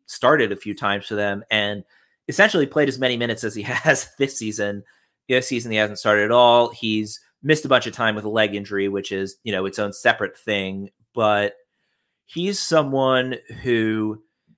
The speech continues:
it's interesting in the sense that I feel like even on a game-to-game basis,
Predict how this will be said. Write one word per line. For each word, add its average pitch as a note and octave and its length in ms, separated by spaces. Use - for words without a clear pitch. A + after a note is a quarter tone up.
it's D3+ 180
interesting D3+ 380
in B2+ 80
the A2+ 80
sense A#2 680
that A2 400
I A2 120
feel B2+ 200
like A2 300
even C3 240
on A2+ 120
a G#2 40
game-to-game G2+ 720
basis, F#2 540